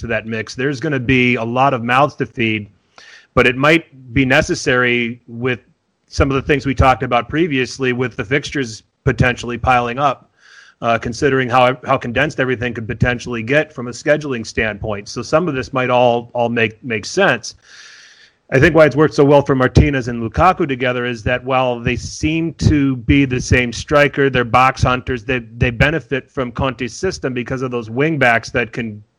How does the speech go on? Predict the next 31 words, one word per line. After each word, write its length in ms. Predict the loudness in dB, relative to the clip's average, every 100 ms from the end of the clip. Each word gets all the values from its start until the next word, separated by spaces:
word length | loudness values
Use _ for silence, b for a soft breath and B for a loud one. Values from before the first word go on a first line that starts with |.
| _ -6
that 180 | -4 -4
can 140 | -8
serve 300 | -4 -2 -2
a 40 |
ball. 400 | -2 2 2 2
You've 140 | -6 -4
got 180 | -2 -2
Candreva 640 | -2 -4 -2 0 2 0
on 200 | -2 -4
the 100 | -4
right, 320 | 0 2 2
you've 220 | -2 -6
got, 400 | 0 2 2 0 b b b b b -6
uh, 320 | -2 0 0
you 100 | -2
know, 80 | -4
Biraghi 560 | -2 2 6 6 4 2
on 120 | 2
the 100 | 0
left, 340 | 0 2 0 0
so 40 |
you've 120 | -2
got 240 | 2 0 0
players 360 | 0 0 -2
like 220 | -4 -6 -2
that. 260 | 0 0
I 120 | -2
think 260 | -4 -4 0
that 220 | 0 0 -2 _ _ _ _ _ _ -20 -20 -20 -14
Griezmann 680 | 0 4 4 2 2 2 0 -8 _ -6
gives, 440 | 2 4 2 -2